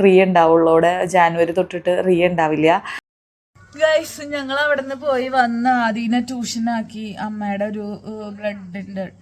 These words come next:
ടെസ്റ്റ് ചെയ്തതിൻ്റെ റിസൾട്ട് മേടിക്കാനാണ്. അതൊക്കെ വാങ്ങിച്ച് വീട്ടിലെത്തിയിട്ടാണ്. എന്തെങ്കിലും ഒന്ന് രണ്ട് റീൽ എടുക്കണം, അതിന് വേണ്ടിയിട്ട് റീൽ തപ്പാം. ആമി റെസ്റ്റിലാണ് ഗൈസ്,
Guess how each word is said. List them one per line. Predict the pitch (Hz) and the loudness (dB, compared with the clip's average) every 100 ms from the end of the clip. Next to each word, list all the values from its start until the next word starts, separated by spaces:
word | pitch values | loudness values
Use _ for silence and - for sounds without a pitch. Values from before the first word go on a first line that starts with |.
| - | -14
ടെസ്റ്റ് | 190 - 202 | -14 -14 -12
ചെയ്തതിൻ്റെ | 196 196 190 | -10 -10 -10
റിസൾട്ട് | 196 - 175 180 | -12 -12 -12 -10
മേടിക്കാനാണ്. | 180 175 175 170 170 175 | -12 -10 -10 -10 -10 -10
അതൊക്കെ | 175 175 185 | -12 -12 -10
വാങ്ങിച്ച് | 175 175 - 180 | -8 -10 -12 -14
വീട്ടിലെത്തിയിട്ടാണ്. | 180 175 165 160 160 170 - 190 185 _ _ _ _ _ _ _ _ - 196 | -14 -14 -16 -18 -20 -18 -18 -20 -20 _ _ _ _ _ _ _ _ -16 -10
എന്തെങ്കിലും | 185 185 185 | -8 -6 -6
ഒന്ന് | 220 220 | -4 -4
രണ്ട് | 220 196 | -4 -8
റീൽ | 226 202 190 | -8 -6 -6
എടുക്കണം, | 190 185 170 - | -6 -8 -10 -12
അതിന് | 190 185 185 | -10 -8 -8
വേണ്ടിയിട്ട് | 196 190 185 196 190 | -10 -12 -14 -14 -12
റീൽ | 190 180 180 | -12 -12 -12
തപ്പാം. | 185 175 - - _ _ _ _ _ _ _ _ - _ _ _ _ _ _ _ _ _ - _ _ _ _ _ _ _ _ _ - 208 | -12 -14 -16 -18 _ _ _ _ _ _ _ _ -20 _ _ _ _ _ _ _ _ _ -20 _ _ _ _ _ _ _ _ _ -16 -12
ആമി | 208 208 220 | -12 -10 -6
റെസ്റ്റിലാണ് | 240 220 - 190 185 180 170 | -6 -8 -12 -8 -6 -6 -10
ഗൈസ്, | 160 - | -12 -16